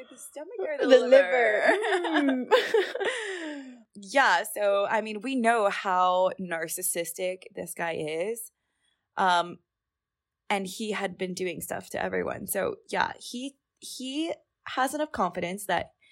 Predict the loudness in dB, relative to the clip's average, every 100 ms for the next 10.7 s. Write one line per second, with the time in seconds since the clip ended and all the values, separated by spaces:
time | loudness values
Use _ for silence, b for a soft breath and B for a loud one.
0 | b b -4 0 2 2 2 2 0 0
1 | 0 2 2 2 0 0 -2 -6 -8 -10
2 | -12 -12 _ _ _ _ -4 2 2 2
3 | 2 4 4 2 -6 -10 b b -2 2
4 | 4 4 4 2 2 0 4 4 4 -2
5 | -2 2 4 2 -2 -2 0 2 2 0
6 | -4 -4 -2 -2 -4 B B B 0 4
7 | 6 6 6 4 2 2 2 2 2 4
8 | 4 4 0 -8 B B B B _ _
9 | _ _ -8 2 4 4 2 -4 _ _
10 | _ _ _ -8 -4 -4